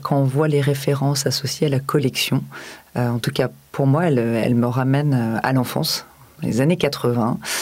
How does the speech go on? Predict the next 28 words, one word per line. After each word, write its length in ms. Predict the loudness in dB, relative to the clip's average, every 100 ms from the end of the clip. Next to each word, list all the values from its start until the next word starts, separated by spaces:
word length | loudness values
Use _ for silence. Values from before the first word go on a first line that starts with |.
| -8 -10 -4
que 100 | -2
ce 160 | 0
soit, 540 | -2 -2 -2 0 0 0
euh, 400 | -2 -2 -4 -4 -2
Memphis, 640 | 2 2 2 0 -2 -2 -6 -6
comme 140 | -4
ça, 180 | -2 -2
avec, 360 | -2 -2 -4 -6
euh, 40 |
bah, 120 | -6
toujours 320 | -4 -2 2 2
l'utilisation 540 | 0 0 0 2 0
de 80 | 0
ses 160 | 0
couleurs, 680 | -2 0 4 4 4 2 -2 -6 -4
voilà, 240 | -2 0
la, 320 | 0 -2 -2
la 140 | -2 -4
création 420 | -4 -4 0 0
comme 140 | 4
une 100 | 4
surprise. 720 | 4 2 0 -2 0 2 2 2
Ça 240 | 0 0 2
peut 100 | 2
être 120 | 2
aussi 200 | 0 2
des 160 | 2
références 840 | 2 2 2 2 2 4 4 2